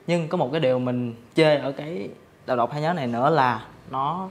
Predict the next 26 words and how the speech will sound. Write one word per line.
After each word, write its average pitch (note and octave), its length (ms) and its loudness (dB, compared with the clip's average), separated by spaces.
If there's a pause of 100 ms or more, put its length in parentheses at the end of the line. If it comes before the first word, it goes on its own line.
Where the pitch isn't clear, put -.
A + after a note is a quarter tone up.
(120)
cho C#3 160 0
cái D3+ 80 -6
nhiệt C3 160 -6
độ F#2+ 200 -4
rất D#3+ 140 -2
là C3 60 0
cao. B2+ 320 0 (560)
Khi D3 180 2
mà B2 160 -2
nó C3 120 -4
đang C#3 180 -4
copy D3+ 280 -4
file, C3 400 -2
một A#2 120 -8
cái D3 100 -6
file C3 260 -6
mà B2 140 -8
khoảng A2 360 -8 (140)
nặng B2+ 140 -4
nặng A#2+ 200 -8
tí, D3+ 240 -2
khoảng C#3+ 180 -8
chừng B2 200 -8
trên C#3+ 280 2
mười B2 160 -2
gi, C3 240 -2